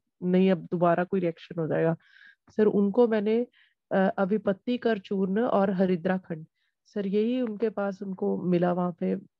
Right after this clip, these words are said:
जहाँ पे भी वो ठहरे हुए थे। सर, उनको अविपत्ति कर चूर्ण से मैंने सर दो तीन बार विरेचन कराया। उनको बोला, "कोई बात नहीं, अगर जितना भी आपका निकलेगा, उससे ही निकलेगा।" सर, हरिद्राखंड और अभिपत्तिकर चूर्ण इनको बार-बार देते गए। फिर बाद में जब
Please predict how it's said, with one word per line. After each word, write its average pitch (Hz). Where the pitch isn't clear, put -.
जहाँ 175
पे 190
भी 196
वो 202
ठहरे 185
हुए 170
थे। 202
सर, 226
उनको 208
अविपत्ति 202
कर 247
चूर्ण 190
से 202
मैंने 196
सर 196
दो 185
तीन 220
बार 202
विरेचन 185
कराया। 170
उनको 185
बोला, 214
"कोई 233
बात 202
नहीं, 180
अगर 190
जितना 196
भी 226
आपका 202
निकलेगा, 196
उससे 202
ही 202
निकलेगा।" 165
सर, 202
हरिद्राखंड 208
और 208
अभिपत्तिकर 190
चूर्ण 190
इनको 190
बार-बार 175
देते 170
गए। 175
फिर 208
बाद 180
में 190
जब 196